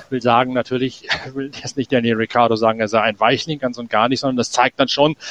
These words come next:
dass das ganz offensichtlich ein sehr, sehr komplizierter Bruch ist, den Ricciardo da davongetragen hat. Sonst wäre der nämlich genauso ein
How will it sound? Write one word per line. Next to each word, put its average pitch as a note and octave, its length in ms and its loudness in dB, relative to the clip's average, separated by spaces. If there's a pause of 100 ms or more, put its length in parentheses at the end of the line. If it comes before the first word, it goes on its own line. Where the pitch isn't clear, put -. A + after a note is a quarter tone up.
(200)
dass C#3+ 140 0
das D3+ 180 2
ganz D3+ 160 2
offensichtlich C#3 640 -2
ein D3 100 2
sehr, D3 300 4
sehr - 140 4
komplizierter F#3+ 840 2
Bruch A#2+ 240 -2
ist, D3 260 0 (300)
den C#3+ 160 2
Ricciardo C3 480 2
da B2 200 4
davongetragen A#2 760 0
hat. B2+ 140 0
Sonst B2+ 380 -2
wäre C3 220 4
der A#2+ 180 4
nämlich B2+ 380 2 (520)
genauso D3 400 4
ein B2 180 -2